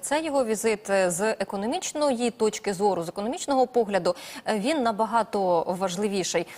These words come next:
Ну, тому що, е, наскільки я розумію, економіка Російської Федерації, вона дуже круто розгортається на схід,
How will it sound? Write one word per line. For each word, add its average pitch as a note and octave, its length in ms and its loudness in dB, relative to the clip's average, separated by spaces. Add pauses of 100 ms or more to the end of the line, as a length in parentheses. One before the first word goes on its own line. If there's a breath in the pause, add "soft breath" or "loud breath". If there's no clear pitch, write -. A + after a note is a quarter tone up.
(120 loud breath)
Ну, A#3+ 100 2
тому B3 240 2
що, A3+ 460 4
е, G3 120 2
наскільки G#3+ 340 -2
я A3 40 2
розумію, A3 360 0
економіка G#3+ 400 -2
Російської G#3+ 340 -4
Федерації, G3 420 -2
вона F#3+ 120 0
дуже G3 220 -2
круто F#3+ 240 -2
розгортається F#3+ 640 0
на G3 100 0
схід, E4+ 260 -4